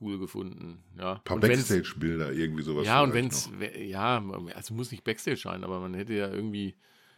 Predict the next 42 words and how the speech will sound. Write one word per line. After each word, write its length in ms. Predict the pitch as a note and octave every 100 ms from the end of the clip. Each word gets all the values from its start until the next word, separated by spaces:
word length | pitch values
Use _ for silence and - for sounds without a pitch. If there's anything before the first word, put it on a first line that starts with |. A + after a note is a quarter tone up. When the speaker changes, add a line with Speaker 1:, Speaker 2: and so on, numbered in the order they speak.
| _
Speaker 1:
äh, 360 | - - G#2 G#2
wie 40 | G2+
gesagt, 220 | A2+ A#2+
das 80 | A2
Statement 420 | - C3+ C3+ A#2
von 160 | A#2 G#2+
denen 360 | G#2+ A#2+ B2
auch, 320 | G#2+ F#2+ - -
wie 200 | G#2+ G#2+
sie 100 | F2+
Speaker 2:
Mhm. 40 |
Speaker 1:
dazu 260 | G#2 G2 A2
stehen, 480 | - G2 G2+ F#2+ F2+
wär, 120 | G2+ -
wär 140 | G2+ A2+
jetzt 180 | B2
schon 320 | - A#2+ A#2+ A2
sinnvoll 540 | A2 G2 B2+ D#3 C#3+
gewesen 380 | B2 A2 B2+ A#2
und 80 | A2+
hätte, 300 | G#2 B2 C#3 -
hätte 240 | G2 B2+
da 160 | A#2+ A2
jetzt 180 | A2+ -
auch, 260 | A2+ G#2 -
sag 160 | G#2
ich 60 | A2
mal, 120 | A2+
glaub 140 | G#2+ A2+
ich, 60 |
das 180 | A2 G#2
Kunstprodukt 760 | - C3+ C3 - A#2+ G#2+ A2+ -
an 140 | A2+
sich, 400 | F#2 G#2+ B2 -
glaub 260 | A#2 G2+ G2
ich, 260 | F2+ - -
nicht 240 | G#2+ -
gestört. 540 | A2 - G2 F2 F#2+
Äh, 140 | F#2+ G2
zumal 300 | - G#2 G#2
sie 100 | A2
ja, 200 | G#2+